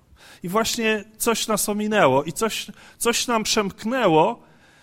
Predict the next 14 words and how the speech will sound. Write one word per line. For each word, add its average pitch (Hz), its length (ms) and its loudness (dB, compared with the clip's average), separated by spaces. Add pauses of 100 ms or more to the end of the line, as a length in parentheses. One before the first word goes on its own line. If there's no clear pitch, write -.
(220)
bo 202 180 4
skupiliśmy 226 800 -2
się 196 180 -2
nie 226 140 -2
na 240 160 -2
tym, 233 160 -6
na 220 120 -2
tym, 226 140 -6 (200)
na 214 160 0
czym 214 220 -6
trzeba, 160 420 0
na 151 80 -2
czym 180 180 -10
powinniśmy. 160 760 -6